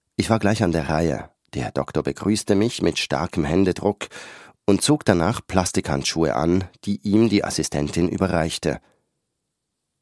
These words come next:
Ich setzte mich auf den Behandlungsstuhl, aus dem ich beinahe hinausfiel, weil der Doktor ihn ganz schnell weit nach hinten kippte und dabei zum ersten Mal laut lachte.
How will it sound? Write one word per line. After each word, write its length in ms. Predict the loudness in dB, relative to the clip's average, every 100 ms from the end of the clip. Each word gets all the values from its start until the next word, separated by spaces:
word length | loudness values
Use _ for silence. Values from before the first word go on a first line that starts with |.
| _ -6
Ich 160 | -2 0
setzte 300 | 0 0 2
mich 260 | 2 0
auf 100 | -4
den 140 | -2 -2
Behandlungsstuhl, 920 | 0 0 2 0 0 0 4 4 2 -4 -20 -20 _ _ 0
aus 200 | 0 2
dem 240 | 2 4
ich 240 | 2 0 2
beinahe 520 | 2 4 4 4 2
hinausfiel, 840 | 4 4 4 2 -2 -2 0 0
weil 140 | -2
der 100 | -2
Doktor 400 | 0 0 2 0
ihn 220 | 2 2 0
ganz 240 | 0 0
schnell 340 | 2 4 2
weit 300 | 2 2 2 0
nach 140 | 0
hinten 360 | 0 0 0 -2
kippte 440 | -2 0 2 2 -2 -20 -20 -2
und 160 | 0 2
dabei 220 | 4 2
zum 200 | 2 2
ersten 380 | 4 2 2 2
Mal 240 | 4 4
laut 400 | 4 4 2 0
lachte. 520 | 0 0 -2 -6 -6